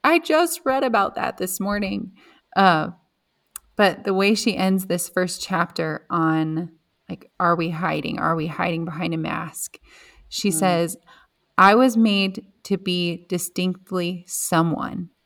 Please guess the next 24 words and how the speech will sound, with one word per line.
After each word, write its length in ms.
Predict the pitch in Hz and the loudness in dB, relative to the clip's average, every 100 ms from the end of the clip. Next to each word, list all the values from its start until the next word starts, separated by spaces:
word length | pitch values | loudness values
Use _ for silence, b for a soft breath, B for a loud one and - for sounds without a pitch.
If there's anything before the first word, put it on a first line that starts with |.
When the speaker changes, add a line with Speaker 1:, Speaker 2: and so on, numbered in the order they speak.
| _ - | _ -4
Speaker 1:
and 200 | 185 185 | -2 0
so 280 | - 202 208 | 4 6 6
were 180 | 208 202 | 6 4
you. 480 | 190 220 147 - - | 2 2 2 -2 0
In 160 | 190 | 4
the 80 | 185 | 4
mind 340 | 180 175 220 | 4 4 6
of 100 | 262 208 | 4 4
God, 300 | 165 160 160 | 4 4 2
in 160 | 175 | -2
his 320 | 160 196 214 214 | 0 2 2 4
vision 320 | 190 190 185 | 2 2 0
for 140 | 185 | 0
the 100 | 175 | 0
world, 420 | 160 180 170 147 147 | 0 4 4 4 0
in 140 | 185 175 | -2 -2
his 320 | - 220 214 | 0 0 2
idea 540 | 202 190 180 185 190 B B | 0 0 2 2 0 B B
for 160 | - 196 | 0 0
the 100 | 170 | 2
universe, 600 | 170 190 185 156 160 - b b | 0 0 2 0 -2 -4 b b
he 260 | - - 247 | -6 4 8
made 280 | 262 254 202 | 10 8 6
you 640 | 175 180 277 285 160 170 | 2 4 8 8 8 2